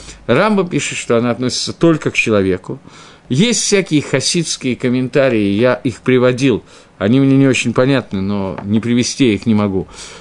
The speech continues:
Сватемис есть, есть Рав Цодек Коэн, который пишет, Сватемис, правда, пишет, что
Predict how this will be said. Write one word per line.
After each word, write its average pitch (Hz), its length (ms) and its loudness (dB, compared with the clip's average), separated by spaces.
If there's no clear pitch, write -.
Сватемис 170 680 0
есть, 127 380 -2
есть 113 280 2
Рав 101 140 0
Цодек 113 300 0
Коэн, 196 320 2
который 139 340 0
пишет, 120 240 -6
Сватемис, 156 420 -2
правда, 113 280 2
пишет, 107 340 -4
что - 400 0